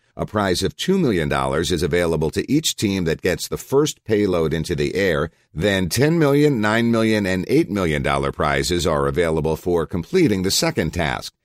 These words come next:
They'll be judged on a variety of metrics. All told, that's somewhere around thirty-four million dollars up for grabs. Of course, it'll probably cost more than that to accomplish what darpa asks, but that's kind of how these competitions work.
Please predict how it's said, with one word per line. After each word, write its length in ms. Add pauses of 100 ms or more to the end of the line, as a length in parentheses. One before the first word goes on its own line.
(200)
They'll 220
be 160
judged 520
on 140
a 60
variety 560
of 120
metrics. 600 (440)
All 200
told, 440
that's 260
somewhere 380
around 360
thirty-four 720
million 320
dollars 440
up 140
for 100
grabs. 520 (260)
Of 140
course, 260
it'll 140
probably 440
cost 320
more 280
than 160
that 260
to 140
accomplish 560
what 240
darpa 360
asks, 520 (180)
but 220
that's 200
kind 220
of 60
how 160
these 200
competitions 680
work. 280